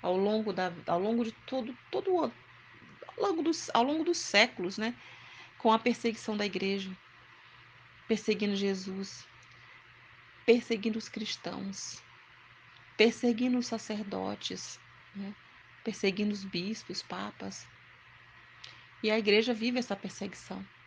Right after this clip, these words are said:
até hoje e sempre ela vai, vai viver essa perseguição.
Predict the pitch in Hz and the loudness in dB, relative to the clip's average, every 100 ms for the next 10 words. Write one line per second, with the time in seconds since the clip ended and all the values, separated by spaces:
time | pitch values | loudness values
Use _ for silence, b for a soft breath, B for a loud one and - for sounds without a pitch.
0 | - - - B B B B - 196 - | -20 -20 -20 B B B B -10 -10 -2
1 | 202 196 196 233 262 254 - 254 - 285 | 2 2 4 4 4 0 -2 -4 -2 -4
2 | 311 240 208 202 208 196 - - - - | 0 2 2 2 0 -4 -14 -20 -20 -20
3 | - - - - 196 202 196 240 220 202 | -20 -18 -18 -4 -2 -2 0 2 4 4
4 | 202 190 - 175 185 190 - 185 - - | 4 2 -4 -6 -6 -6 -6 -8 -8 -10
5 | 151 | -10